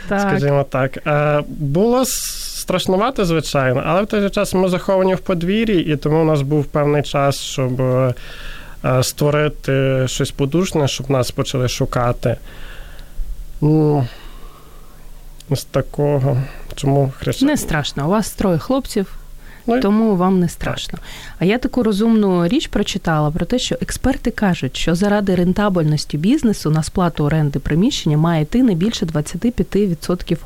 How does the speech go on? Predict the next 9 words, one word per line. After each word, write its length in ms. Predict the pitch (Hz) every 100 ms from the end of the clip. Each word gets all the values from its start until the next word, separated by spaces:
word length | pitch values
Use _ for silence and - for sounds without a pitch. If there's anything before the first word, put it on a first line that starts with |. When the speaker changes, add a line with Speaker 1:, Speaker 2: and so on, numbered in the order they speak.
| -
Speaker 1:
обороту. 540 | 185 170 151 127 - - - - - -
І 80 | 175
орендувати 580 | 175 175 175 190 220 185
приміщення 520 | 180 202 294 - 165
варто 500 | 165 220 240 185 170 - - - -
лише 360 | 160 170 -
на 160 | 196 175
рік. 260 | 135 - - - -
Е, 60 | -